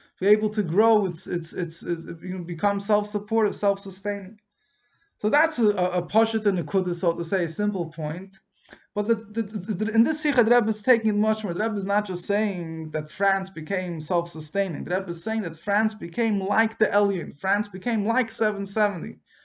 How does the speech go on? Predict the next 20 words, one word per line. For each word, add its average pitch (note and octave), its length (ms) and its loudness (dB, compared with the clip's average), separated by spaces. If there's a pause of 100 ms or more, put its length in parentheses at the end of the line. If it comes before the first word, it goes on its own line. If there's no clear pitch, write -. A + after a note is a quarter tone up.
(240)
That E3+ 100 -2
the E3+ 100 2
Tachton A#3 580 2
itself A#3 440 2
became A#3 400 0
like A3 300 0
the - 80 -2
Elyon. E3+ 460 -4 (400)
That's, A#3+ 260 2
that's B3+ 220 4
a G#3+ 60 2
very, G#3 520 2
uh, D3+ 140 -4
very F#3+ 320 4
big D#3+ 160 -4
chiddush, B3 440 -2
a D#3 260 -6
very F3+ 260 0
big E3 260 -4
innovation. E3 1040 0